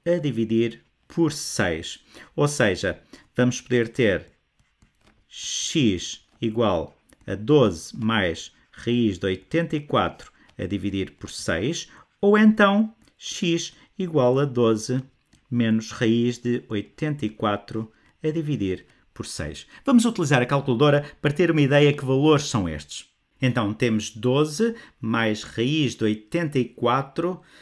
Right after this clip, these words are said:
tudo a dividir por seis. E isto dá aproximadamente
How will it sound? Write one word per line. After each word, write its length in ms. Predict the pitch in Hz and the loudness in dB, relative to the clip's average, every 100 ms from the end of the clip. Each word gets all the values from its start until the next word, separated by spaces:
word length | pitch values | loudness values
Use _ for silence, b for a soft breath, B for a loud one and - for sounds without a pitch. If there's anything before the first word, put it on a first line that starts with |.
| B B _ | B B _
tudo 280 | - 214 190 | -2 0 0
a 20 | |
dividir 720 | 160 143 151 139 165 180 180 - _ | -2 -2 -2 -2 -2 -2 -6 -12 _
por 180 | - 185 | -8 -8
seis. 840 | - - - 110 92 85 - - - - | -6 -6 0 0 0 -6 -8 -12 -14 -2
E 100 | 147 | 0
isto 260 | 147 - 151 | 0 -2 0
dá 120 | 151 | 2
aproximadamente 1040 | 139 131 - 143 151 151 165 202 208 - | 2 0 0 -2 0 0 -2 0 -2 -4